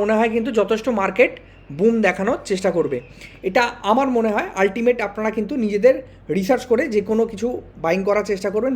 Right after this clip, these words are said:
বা যে কোনো কাজ করার চেষ্টা করবেন। Obviously Telegram জয়েন করুন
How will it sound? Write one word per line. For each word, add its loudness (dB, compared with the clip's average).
বা 0
যে -2
কোনো -2
কাজ -2
করার -2
চেষ্টা -6
করবেন। 0
Obviously 0
Telegram 4
জয়েন 4
করুন 0